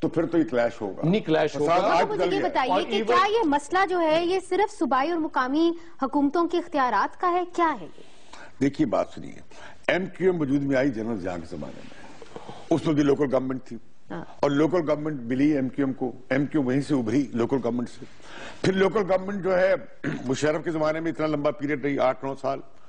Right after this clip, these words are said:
Speaker 1: उसमें एमक्यूएम,
Speaker 3: उन्होंने तरमीम भी की,
Speaker 1: एमक्यूएम
Speaker 3: अरबाब
Speaker 1: बिला
Speaker 3: रहीम से
Speaker 1: शिरकत
Speaker 3: साथ
Speaker 1: गैर
Speaker 3: मिलके।
Speaker 2: हाँ, बिल्कुल।
Speaker 1: उसमें आई,
Speaker 2: हाँ, बिल्कुल।
Speaker 1: और बड़ा इख्तियार था।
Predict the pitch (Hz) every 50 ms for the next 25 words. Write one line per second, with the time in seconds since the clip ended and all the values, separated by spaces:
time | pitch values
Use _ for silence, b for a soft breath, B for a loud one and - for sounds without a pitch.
0 | B B B B B B B B B 190 175 - - 196 208 202 196 185 175 -
1 | - 165 269 277 311 320 359 370 370 330 311 302 285 269 269 277 285 277 339 339
2 | - 320 311 320 - - - - - 147 - 175 254 254 - 202 196 269 - 180
3 | 175 - 139 160 190 180 160 - 156 156 160 175 175 160 143 226 - - - -
4 | 143 - 147 170 156 147 147 165 175 - - - - - 170 196 190 185 196 165
5 | 190 208 208 202 - - - 180 208 240 190 143 160 92 71 -